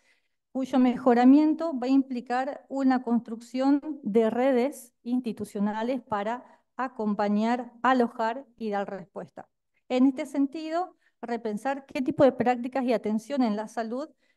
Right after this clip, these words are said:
eh, podemos dar desde la intersectorialidad. Y en esto nos preguntamos,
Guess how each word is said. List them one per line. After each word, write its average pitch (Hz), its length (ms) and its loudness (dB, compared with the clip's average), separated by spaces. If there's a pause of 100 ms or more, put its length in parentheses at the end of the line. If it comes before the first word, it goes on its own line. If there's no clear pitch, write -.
(240)
eh, 208 640 -6
podemos 240 380 0
dar 247 200 0
desde 240 260 2
la 233 120 2
intersectorialidad. 208 1300 -2
Y 233 140 0
en 240 120 4
esto 262 220 4
nos 269 140 4
preguntamos, 202 640 -6